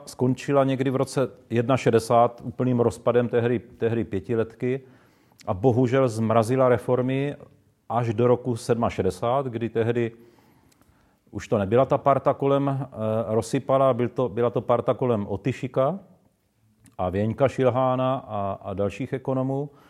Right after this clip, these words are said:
kteří spustili druhou vlnu reforem. Byl tam taky profesor Kouba jako významná postava, který nás hodně mladý potom ovlivnil v os-, eh, v osmdesátých letech. A tehdy ta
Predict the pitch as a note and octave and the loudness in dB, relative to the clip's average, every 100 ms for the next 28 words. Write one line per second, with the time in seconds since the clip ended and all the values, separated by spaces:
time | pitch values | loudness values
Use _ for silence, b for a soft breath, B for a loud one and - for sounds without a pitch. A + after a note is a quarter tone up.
0 | b b b _ - G#2 B2+ - B2+ - | b b b _ -4 -2 -4 -4 -6 -4
1 | B2 A2 A2 A2+ B2+ A#2+ B2+ B2+ A2+ - | -2 0 2 2 2 2 0 2 0 2
2 | G2+ D2+ D2+ D#2+ F#2+ F#2+ G#2 G#2 - A2+ | -2 -2 -10 -10 -8 -6 -4 -4 -4 -4
3 | G#2+ A#2 A#2+ G#2 - G2 G#2 A#2+ A2+ A#2+ | -2 -2 -2 -2 -4 -4 -2 -4 -4 -4
4 | A2 G#2+ A2+ A2+ A2 G#2+ - A#2 A#2 A#2 | -6 -6 -8 -8 -8 -12 -8 -4 -2 -2
5 | A2 G2+ G2+ G#2 G#2+ G2 G2+ G#2 A2 G#2 | -4 -6 -8 -8 -6 -6 -8 -6 -6 -6
6 | G#2+ A2 G#2 A2 G#2+ G#2 G#2 A2+ F#2+ F#2 | -8 -10 -8 -6 -6 -6 -8 -10 -12 -18
7 | - F2+ F2+ E2 E2 _ _ - E2+ G2+ | -20 -16 -14 -14 -16 _ _ -20 -14 -10
8 | G2 A#2 A2+ A#2 A#2 A#2+ C3 C3+ - b | -6 -4 -2 -4 -6 -6 -8 -10 -14 b
9 | b b b b b b b b b _ | b b b b b b b b b _
10 | _ G2+ G2 F#2+ F#2+ F#2+ A#2 _ _ _ | _ -2 2 2 2 -2 -8 _ _ _
11 | _ - _ _ _ B2 B2+ D3+ D#3+ - | _ -20 _ _ _ 0 2 0 -2 2
12 | C#3+ C3 B2+ | 4 4 2